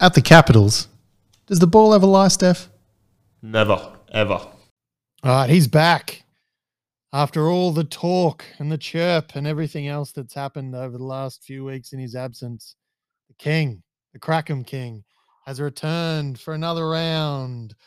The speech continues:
Speaker 1: of local card shop of Woolloongabba Crackham. The man, the myth, the legend, Anthony Kopskis. How you doing, buddy?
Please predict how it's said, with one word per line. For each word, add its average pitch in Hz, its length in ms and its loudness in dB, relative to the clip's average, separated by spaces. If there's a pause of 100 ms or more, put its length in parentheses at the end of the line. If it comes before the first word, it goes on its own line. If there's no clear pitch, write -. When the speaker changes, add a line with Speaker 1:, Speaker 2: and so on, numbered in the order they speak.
(200)
Speaker 1:
of 131 160 -12
local 135 520 -6
card 127 380 -16
shop 127 220 -18
of 113 120 -20
Woolloongabba 127 580 -14
Crackham. 120 920 -14 (920)
The 127 60 -18
man, 147 320 -4
the 143 80 -8
myth, 151 440 -8 (460)
the 117 60 -20
legend, 123 520 -14 (880)
Anthony 139 300 -12
Kopskis. 117 840 -14
How 165 60 -10
you 156 60 -6
doing, 175 120 -4
buddy? 175 240 -4